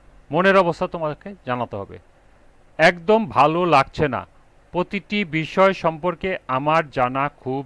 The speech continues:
জরুরি। তোমার যদি মনের অবস্থা এরকম হয় তাহলে এই ঘরে টিক দেবে। আমার ভালো লাগছে, কিন্তু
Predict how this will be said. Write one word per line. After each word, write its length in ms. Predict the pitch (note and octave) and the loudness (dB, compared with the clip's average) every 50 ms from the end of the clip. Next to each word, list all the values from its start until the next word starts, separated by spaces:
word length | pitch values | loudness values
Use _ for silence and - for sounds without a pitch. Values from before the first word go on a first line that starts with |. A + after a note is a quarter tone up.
| A#2+ G#2+ | -10 -4
জরুরি। 360 | A#2 C#3+ C#3 C3 A#2+ G2 F2+ - _ _ _ _ _ _ _ _ _ _ _ _ | -2 -2 -2 -2 -4 -8 -12 -18 _ _ _ _ _ _ _ _ _ _ _ _
তোমার 200 | - C#3+ C#3+ D3 | -6 -4 -4 -2
যদি 200 | C#3 D3+ C#3+ D3 | -4 -6 -8 -6
মনের 280 | D3 C#3+ C#3+ D3 D3 C#3+ | -6 -4 -2 -2 0 0
অবস্থা 280 | C#3+ C#3 C3+ - - B2 | 0 -2 -4 -8 -8 -8
এরকম 280 | A#2+ C3+ - F3+ E3+ | -8 -8 -8 -8 -6
হয় 180 | D#3+ F#3 G3 F#3 | -6 -6 -6 -4
তাহলে 220 | - C#3+ C3 C3+ | -6 -6 -6 -6
এই 200 | - B2+ C#3 C3+ | -4 -4 -6 -4
ঘরে 180 | A#2 C3 C#3 D#3 | -2 -4 -4 -4
টিক 180 | - B2+ G#2+ F#2+ | -6 -10 -14 -12
দেবে। 240 | - G#2 E2+ E2+ F2+ - - _ _ _ _ _ _ _ _ _ _ _ _ _ _ _ _ _ _ _ - - _ _ | -14 -14 -14 -14 -18 -18 -20 _ _ _ _ _ _ _ _ _ _ _ _ _ _ _ _ _ _ _ -20 -20 _ _
আমার 340 | - B2 D3 E3 F3+ G3+ G3 | -4 -4 2 4 4 4 4
ভালো 280 | C#3+ C3+ D3 D#3 E3 E3 | 6 4 4 4 4 4
লাগছে, 440 | D#3 D3+ - - - - B2+ G2 - _ _ _ _ _ | 4 2 2 2 -8 -12 -12 -12 -12 _ _ _ _ _
কিন্তু 320 | - F#3+ G#3 G#3+ - G3+ | -6 -4 -4 -4 -4 -4